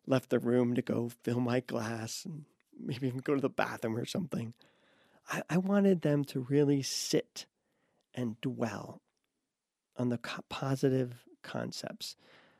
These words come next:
the positive experiences, memories, thoughts, and feelings. I told them that, "Hey, if, if you guys need to, you can get up and walk around as well."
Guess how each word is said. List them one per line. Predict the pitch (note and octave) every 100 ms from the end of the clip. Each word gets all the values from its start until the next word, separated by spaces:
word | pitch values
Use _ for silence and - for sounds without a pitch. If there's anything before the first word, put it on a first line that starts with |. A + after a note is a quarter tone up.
| _ -
the |
positive | C#3 C3+ C3 B2+
experiences, | B2 - F3+ E3+ E3+ D#3+ D#3+ D#3+ D3+ C3
memories, | B2+ C3+ C#3 C#3 C3+ C3 C3 B2+ -
thoughts, | A#2 A2 A2 - - - - _ _ _ _
and | A2+ A2
feelings. | - - - B2 - - _ _ _ _ _ _ _ _ _ _ _ _ _ _ _ _ _ _ _ _ _ _ _ _ _ _ -
I | B2+
told | - C#3+ C3
them | C3
that, | C3 C3+ - - -
"Hey, | D#3 F#3+ E3
if, | - _ -
if | - -
you | C#3+
guys | C#3+ C#3 C3+
need | B2 C3
to, | D#3
you | D#3 D3+
can | - B2+ C3 _ _ _ _ -
get | A#2
up | B2 C3+
and | A#2
walk | A#2+ C3
around | B2+ B2 C3+
as | B2+
well." | A#2+ G#2 D3